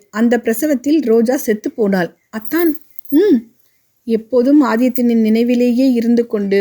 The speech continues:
ஒழுங்காய் சாப்பிடாமல் இருந்தால் என்ன ஆகும்? பிரசவத்தை தாங்கிக் கொள்ள அவளுக்கு சக்தி இல்லாமல் போய்விட்டது. ரோஜா உயிரோடு இல்லை என்பது ரமணனுக்கு தெரிந்த விஷயம்தான்.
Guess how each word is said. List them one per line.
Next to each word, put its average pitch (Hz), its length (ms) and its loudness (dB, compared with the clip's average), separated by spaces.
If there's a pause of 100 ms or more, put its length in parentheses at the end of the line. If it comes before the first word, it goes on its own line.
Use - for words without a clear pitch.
ஒழுங்காய் 247 520 0
சாப்பிடாமல் 240 640 -2
இருந்தால் 214 420 0
என்ன 247 300 2
ஆகும்? 240 320 0 (720)
பிரசவத்தை 269 520 2
தாங்கிக் 240 360 2
கொள்ள 214 260 -2
அவளுக்கு 208 380 -2
சக்தி 233 380 -6
இல்லாமல் 214 460 2
போய்விட்டது. 185 580 -2 (760)
ரோஜா 233 460 2
உயிரோடு 247 500 2
இல்லை 240 300 0
என்பது 220 380 0
ரமணனுக்கு 254 560 2
தெரிந்த 254 340 2
விஷயம்தான். 185 600 -4